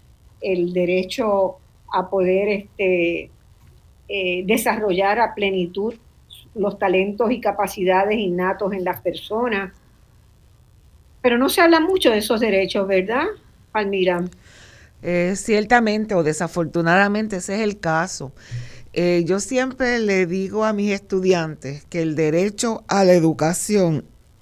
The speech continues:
Speaker 2: es un derecho reconocido en Puerto Rico. Contrario, por ejemplo, el caso de los Estados Unidos, que es por ley, que se reconocen y se pueden derogar, eliminar, erosionar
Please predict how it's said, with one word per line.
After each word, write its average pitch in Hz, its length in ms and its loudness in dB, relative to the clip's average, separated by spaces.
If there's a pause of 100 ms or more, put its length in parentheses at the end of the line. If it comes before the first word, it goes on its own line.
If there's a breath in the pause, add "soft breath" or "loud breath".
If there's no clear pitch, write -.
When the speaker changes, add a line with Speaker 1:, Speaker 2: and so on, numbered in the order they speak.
Speaker 2:
es 226 240 0
un 226 180 -2
derecho 190 460 0
reconocido 180 720 -4
en 160 160 -4
Puerto 131 380 -8
Rico. 120 420 -10 (600 loud breath)
Contrario, 165 560 2
por 160 100 -2
ejemplo, 185 160 -4
el 220 100 0
caso 165 280 -4
de 190 60 0
los 202 60 0
Estados 214 280 -2
Unidos, 226 160 -4
que 202 80 -6
es 196 60 -6
por 208 260 -4
ley, 170 500 0 (140)
que 170 120 -6
se 160 160 -4
reconocen 160 680 -4
y 190 80 -4
se 170 120 -6
pueden 165 360 0
derogar, 165 500 0
eliminar, 156 560 -2
erosionar 151 720 -4